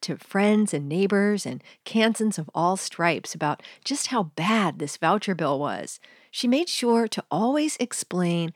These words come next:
how the legislative process works.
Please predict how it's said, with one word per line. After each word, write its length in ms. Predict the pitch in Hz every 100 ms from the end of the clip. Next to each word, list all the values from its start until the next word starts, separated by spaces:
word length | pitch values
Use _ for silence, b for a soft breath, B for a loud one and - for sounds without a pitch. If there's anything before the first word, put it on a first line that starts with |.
| b b
how 340 | - 196 196
the 140 | 208
legislative 640 | 185 165 170 - 165 160 -
process 520 | - 147 - 143 -
works. 600 | 156 165 110 _ -